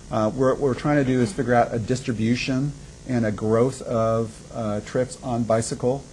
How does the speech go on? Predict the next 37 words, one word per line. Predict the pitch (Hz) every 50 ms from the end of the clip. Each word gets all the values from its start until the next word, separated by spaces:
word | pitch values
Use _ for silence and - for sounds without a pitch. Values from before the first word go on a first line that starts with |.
| - - - - - - -
Uh, | - 110 104 104 107 -
and | 120 117 117
there's | 117 110
been | 110 127 117 110
a |
huge | 107 - 165 170 156 123
growth | - 131 113 113 107 - - 120 - -
in | 127 120 110 110 107 107 107
trips | - - 123 - - -
in | 110 101
bicycle. | 95 101 101 98 - - - 107 98
So | - 120
there's | 104 107 104 -
a |
growth | 104 101 113 127 127 127 127 -
rate, | 135 120 113 113 -
there's | - 107 107 -
a | 110
distribution | 107 127 135 135 - 131 113 123 123 117 - 113 107
factor. | - 113 110 110 110 - 123 113 110 - - - - - - - - - - - - - - -
The | 156 143
harder | - - - 170 175 180 175 170
parts | 175 - 165 147 135 131 127 123 - - - - -
have | - 135 135 131 127
to | 127
do | 117 120 123 120 120
with | 113 117 117 113 113 107
what | 113 131 131
do | 127 127
you | 123
assume | 120 - - 131 123 120 117
for | 117 - 113
the | 104
Hawthorne | 95 117 113 113 117 - - 104 98 98
Bridge. | 98 104 101 98 98 - -
Hawthorne | 113 120 117 117 117 127 113 104
Bridge | 110 113 107 107 107 104 -